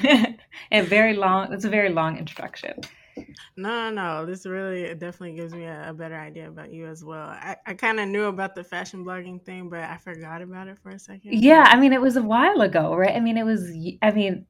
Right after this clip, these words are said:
Speaker 1: now it was years ago when I stopped. So I feel like there's so many people that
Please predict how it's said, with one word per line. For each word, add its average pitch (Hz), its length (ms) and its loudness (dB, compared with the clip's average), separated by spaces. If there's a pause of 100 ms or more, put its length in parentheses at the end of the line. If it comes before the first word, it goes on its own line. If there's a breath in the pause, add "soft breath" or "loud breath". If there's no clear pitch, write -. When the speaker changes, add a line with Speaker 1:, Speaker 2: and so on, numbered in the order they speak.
Speaker 1:
now 220 400 4
it 190 40 2
was 170 240 2
years 196 320 2
ago 170 240 2
when 156 120 0
I 147 100 -4
stopped. 156 760 -2 (360 soft breath)
So - 200 4
I 196 100 4
feel 262 200 4
like 285 260 0
there's 208 200 0
so 226 100 0
many 214 220 0
people 196 240 -2
that 170 260 -2